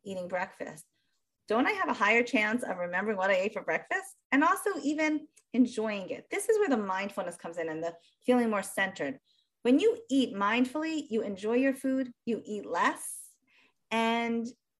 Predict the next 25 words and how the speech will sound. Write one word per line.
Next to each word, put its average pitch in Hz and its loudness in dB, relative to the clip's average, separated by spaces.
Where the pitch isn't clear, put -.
you 262 2
also, 415 4
um, 226 0
feel 233 4
grateful 226 0
for 170 0
it 147 0
because 220 -6
you're, 233 2
like, 226 0
able 269 2
to 262 2
pay 240 0
attention 247 -4
to, 226 -4
"Oh 247 2
my 294 4
gosh, - -20
this 226 -6
food 214 -2
is 233 -8
delicious. 285 -8
Thank 320 -4
you," - -6
right? 214 0